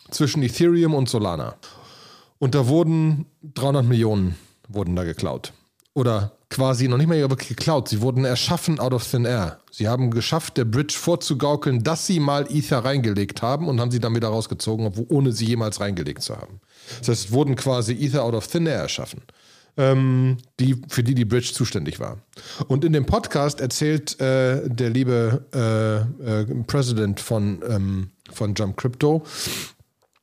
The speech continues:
wie das vonstatten, wie, also was die grundsätzlich tun und wie die quasi erfahren haben von dem Hack. Und ein paar Minuten später waren sie in einem Hangout, in einem Meet, äh, und haben darüber diskutiert, was sie jetzt tun. Und ein paar Minuten später haben sie entschieden, dass sie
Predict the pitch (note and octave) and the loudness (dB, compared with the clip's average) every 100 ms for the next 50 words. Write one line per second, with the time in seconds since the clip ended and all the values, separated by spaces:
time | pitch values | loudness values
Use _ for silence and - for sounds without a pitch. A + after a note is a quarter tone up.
0 | - B2+ D3 C#3+ C3+ A#2+ D#3 C3 B2+ - | -2 4 4 4 2 2 0 2 0 0
1 | B2+ A#2+ C#3+ - C3+ B2+ A#2+ A#2+ - - | 0 0 0 0 2 2 2 0 -2 -2
2 | C3+ D#3+ A#3 _ _ _ _ - - - | 0 0 -2 _ _ _ _ -20 -18 -12
3 | - - D3+ D3 C#3+ E3 E3 - D#3 C#3+ | -4 2 2 4 2 2 0 2 2 4
4 | C#3 - D#3+ E3+ D#3 D3 C3+ C#3+ A3+ E3+ | 2 2 2 2 2 2 4 2 4 2
5 | C3+ D3+ D3+ D3 C#3+ - D#3 D#3 D3 C3 | 2 2 2 2 0 0 0 4 2 4
6 | C#3 C3 C3 C3+ B2+ B2 B2 C3 B2 A#2 | 2 4 2 2 2 2 2 2 2 2
7 | A#2 A#2+ B2 A#2+ - _ - C3+ D3 D3+ | 4 4 2 0 -4 _ 0 2 4 2
8 | B2 A#2+ A#2+ C#3+ D3+ - - - C3+ C3 | 2 2 4 2 0 -6 -6 0 4 4
9 | C3+ C3+ A#2+ B2 B2 A#2+ A#2+ A#2+ A#2+ - | 4 2 2 4 2 4 2 0 -2 -2
10 | C3+ A#2+ A#2 G#2 - G#3+ C4+ F#3 D#3 F#3 | 0 0 0 0 0 2 2 2 2 2
11 | F#3+ F3 D#3+ - F#3+ F#3+ C3 D#3+ D#3+ D#3 | 2 0 -2 2 2 2 2 2 2 2
12 | D3 C3 F3 E3+ F3+ D#3+ C3+ - D#3 D3+ | 2 2 0 0 0 2 0 2 2 2
13 | D3 | 0